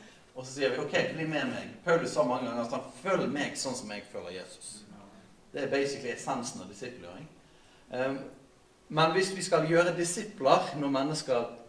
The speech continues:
overgir sitt liv til Jesus, når mennesker blir frelst, så er det klart at, eh, relasjonsbyggingen begynner jo før folk blir frelst, i mange tilfeller.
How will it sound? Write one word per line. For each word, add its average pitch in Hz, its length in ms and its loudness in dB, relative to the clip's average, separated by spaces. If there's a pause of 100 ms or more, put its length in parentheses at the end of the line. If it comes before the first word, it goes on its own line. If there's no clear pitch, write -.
(600)
overgir 143 320 0
sitt - 240 -8
liv - 80 -6
til 117 140 -6
Jesus, 117 180 -2
når 98 160 -8
mennesker - 240 -8
blir 190 160 -14
frelst, 170 240 2 (480)
så - 80 -6
er 170 80 2
det 185 80 -4
klart 202 160 0
at, - 240 0
eh, 135 560 -8
relasjonsbyggingen 151 880 0
begynner 127 320 -2
jo - 160 -12
før - 160 -8 (1300)
folk 120 240 -10
blir - 80 -16
frelst, 107 320 -12
i - 0 -
mange 110 240 -8
tilfeller. - 480 -14